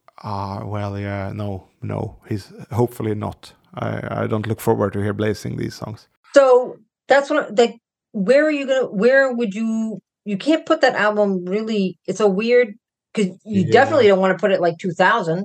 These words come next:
Speaker 1: The most reasonable is what you exemplified now. Eighty-two is the most reasonable, but it's still not reasonable.
Speaker 2: But if you do that,
Speaker 1: Paul
Speaker 2: you got
Speaker 1: sings.
Speaker 2: two, uh, you got two options there, right? You got two options.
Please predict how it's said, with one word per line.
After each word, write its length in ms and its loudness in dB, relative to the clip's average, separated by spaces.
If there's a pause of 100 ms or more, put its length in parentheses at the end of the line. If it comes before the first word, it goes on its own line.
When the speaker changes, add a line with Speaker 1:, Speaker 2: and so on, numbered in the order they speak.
Speaker 1:
The 120 4
most 260 0
reasonable 560 0
is 200 -4
what 180 2
you 120 6
exemplified 920 -2
now. 320 -4 (160)
Eighty-two 520 -2 (300)
is 140 -6
the 80 -2
most 260 0
reasonable, 420 -2
but 160 -2
it's 100 -6
still 220 -4
not 200 -6
reasonable. 520 -8 (840)
Speaker 2:
But 260 4 (300)
if 160 2
you 100 -2
do 260 4
that, 300 2 (1500)
Speaker 1:
Paul 160 2
Speaker 2:
you 100 6
got 100 -6
Speaker 1:
sings. 40 -8 (120)
Speaker 2:
two, 60 0
uh, 160 4
you 80 0
got 140 2
two 160 4
options 360 0
there, 240 -2 (320)
right? 200 0
You 60 -8
got 120 -6
two 160 0
options. 440 -2